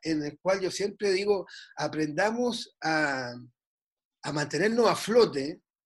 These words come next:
y en la medida que nos mantengamos a flote, vamos a ir viendo hacia qué lado vamos, ¿no? Pero estamos en,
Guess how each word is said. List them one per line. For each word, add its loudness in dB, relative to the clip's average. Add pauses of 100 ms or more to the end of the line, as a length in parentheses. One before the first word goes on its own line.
(160)
y -6
en -2
la 2
medida 4
que 4
nos 2
mantengamos -2
a -2
flote, -2 (320)
vamos -2
a 0
ir -2
viendo -6
hacia -6
qué -10
lado 0
vamos, 0
¿no? -10
Pero -6
estamos -6
en, -10